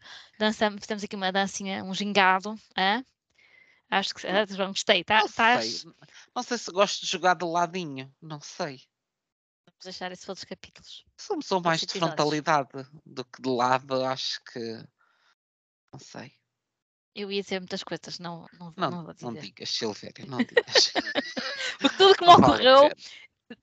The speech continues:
Speaker 1: tinha tudo um duplo ou triplo sentido, por isso é melhor,
Speaker 2: Eu
Speaker 1: é melhor não.
Speaker 2: gosto de jogar logo assim de frente, na cara, agora de ladinho, o que é isso?
Speaker 1: A outra,
Speaker 2: Não
Speaker 1: a,
Speaker 2: sou
Speaker 1: era para habilitar, não era? Vou jogar bem na sua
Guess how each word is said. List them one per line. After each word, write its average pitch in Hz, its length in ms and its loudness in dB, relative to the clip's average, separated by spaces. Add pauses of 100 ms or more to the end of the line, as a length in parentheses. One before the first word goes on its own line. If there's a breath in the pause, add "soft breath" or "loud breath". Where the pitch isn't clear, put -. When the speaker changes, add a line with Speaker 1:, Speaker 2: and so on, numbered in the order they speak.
Speaker 1:
tinha 277 160 0
tudo 285 340 -2
um 254 160 -4
duplo 254 480 -4
ou 233 120 6
triplo 233 280 -4
sentido, - 480 -6
por - 140 -16
isso - 220 -12
é - 40 -12
melhor, 170 220 -12
Speaker 2:
Eu - 40 -10
Speaker 1:
é - 20 -14
melhor 480 160 -4
não. 190 140 -8
Speaker 2:
gosto - 360 -2
de 202 60 -2
jogar 202 260 6
logo 196 380 0
assim 196 240 -8
de 170 80 -8
frente, 175 640 0 (560 soft breath)
na 156 120 -2
cara, 175 440 4
agora 160 240 2
de 151 100 -8
ladinho, 147 720 -4
o - 60 -16
que - 180 -10
é 139 80 -8
isso? - 180 -14
Speaker 1:
A 208 60 8
outra, 226 320 8
Speaker 2:
Não 240 140 6
Speaker 1:
a, 220 40 4
Speaker 2:
sou 233 80 2
Speaker 1:
era 240 300 6
para 285 140 4
habilitar, 226 440 0
não 202 80 -10
era? 220 200 -8
Vou 220 100 -6
jogar 226 300 -8
bem 262 80 -6
na 262 100 -4
sua 269 220 -6